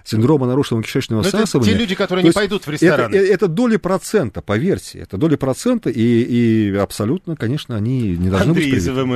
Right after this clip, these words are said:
Speaker 2: Ф пишет: «О каких медотводах вы говорите? У меня зять с искусственным клапаном в сердце, кардиостимулятором,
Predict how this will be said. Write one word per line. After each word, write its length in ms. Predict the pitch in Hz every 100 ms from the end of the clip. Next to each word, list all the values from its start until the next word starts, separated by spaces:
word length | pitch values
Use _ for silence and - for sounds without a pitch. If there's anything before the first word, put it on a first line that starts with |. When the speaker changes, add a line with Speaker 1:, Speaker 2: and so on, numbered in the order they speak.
| 120
Speaker 2:
Ф 80 | 110
пишет: 280 | 131 - 113
«О 40 |
каких 300 | - - -
медотводах 540 | 151 156 151 165 -
вы 80 | 123
говорите? 420 | 123 123 143 156 123
У 40 |
меня 180 | 123 123
зять 220 | 120 135
с 60 | 135
искусственным 480 | - 131 120 135
клапаном 380 | 127 131 - 131
в 60 | -
сердце, 340 | 185 170 127 - -
кардиостимулятором, 1000 | - 143 120 127 - 131 131 160 135 120